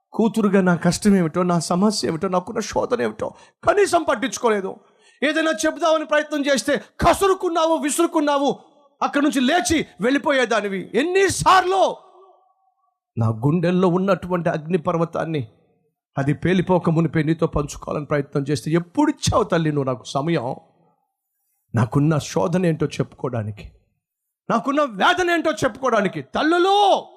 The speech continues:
మీ పిల్లలకు మీరు తల్లులుగా మాత్రమే కాదు, స్నేహితులుగా ఉండాలి. తండ్రులు,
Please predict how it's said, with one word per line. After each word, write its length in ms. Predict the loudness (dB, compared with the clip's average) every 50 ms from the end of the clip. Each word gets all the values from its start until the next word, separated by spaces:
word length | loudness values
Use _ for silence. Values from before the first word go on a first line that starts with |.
| -20 -20 -20 -20 -20 _ _ _ _ _ _ _ _ -4
మీ 160 | 0 0 0
పిల్లలకు 720 | 0 -2 _ -4 -2 0 0 2 2 2 0 0 0 -2
మీరు 200 | 0 2 2 0
తల్లులుగా 560 | 0 -2 -2 0 0 2 2 2 2 2 0 0
మాత్రమే 520 | 0 -2 -4 -4 -2 -2 0 2 2 0
కాదు, 300 | 0 0 -2 0 0 -2
స్నేహితులుగా 760 | -4 -6 -8 -2 -2 2 2 2 0 0 -2 -2 0 0 0
ఉండాలి. 380 | 0 -2 -2 -4 -6 -8 -10 -16 -20 _ _ _ _ _ _ _ _ _ _ _ _ _ -4
తండ్రులు, 640 | 0 0 2 2 2 2 2 2 4 4 2 0